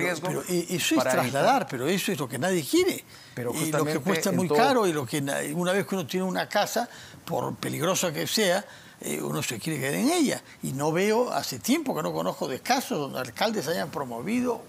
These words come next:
Speaker 2: un desplazamiento de poblaciones.
Speaker 1: Hay, hay casos, el cenepred tiene en su agenda de trabajo alrededor de sesenta procesos de reasentamiento poblacional, de poblaciones que han sufrido desastres y que están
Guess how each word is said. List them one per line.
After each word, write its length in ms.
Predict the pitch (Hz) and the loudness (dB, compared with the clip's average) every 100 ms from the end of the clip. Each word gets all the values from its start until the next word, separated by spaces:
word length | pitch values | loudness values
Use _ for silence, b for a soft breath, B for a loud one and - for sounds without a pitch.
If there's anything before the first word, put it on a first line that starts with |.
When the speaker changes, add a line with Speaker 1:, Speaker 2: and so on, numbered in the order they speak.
| - | -14
Speaker 2:
un 260 | 175 190 185 | -6 -4 -4
desplazamiento 920 | 131 - - 143 - - 226 330 240 | -6 -8 -4 -4 -4 -2 -2 -2 -2
de 60 | 170 | -4
poblaciones. 640 | - 160 160 - 381 277 | -4 -6 -6 -6 -4 0
Speaker 1:
Hay, 220 | 202 285 - | 0 0 0
hay 160 | 208 226 | 0 2
casos, 560 | 220 220 254 262 - - | 0 2 0 -2 -6 -4
el 100 | 127 | -2
cenepred 400 | 143 143 180 208 | 0 0 2 0
tiene 360 | 208 190 190 175 | 0 0 0 0
en 60 | |
su 140 | - 143 | -2 -2
agenda 400 | - 175 170 160 | -2 -2 0 0
de 120 | 147 | 0
trabajo 640 | 123 131 151 - 165 160 - | 2 2 2 0 -2 -2 -6
alrededor 420 | - 107 120 147 | -4 -2 0 2
de 80 | 147 | 0
sesenta 600 | - 104 156 170 139 127 | -2 -4 -2 -4 -4 -6
procesos 440 | 113 107 139 139 113 | -4 -6 -4 -4 -4
de 160 | 110 | -4
reasentamiento 800 | 95 120 104 120 107 117 131 123 | -2 -2 -2 -4 -2 -2 -2 -4
poblacional, 600 | 104 104 90 92 113 120 - B B B 120 | -4 -4 -4 -4 -4 -4 -6 B B B -6
de 120 | 120 | -2
poblaciones 440 | 131 123 160 165 | 0 2 2 0
que 80 | 165 | 0
han 80 | 175 | 0
sufrido 320 | 160 196 190 | 0 0 2
desastres 640 | 180 202 185 - 220 233 - B B | 2 2 0 -2 -4 -6 -12 B B
y 100 | 127 | -4
que 80 | - | -2
están 340 | - 160 165 | -2 -2 -4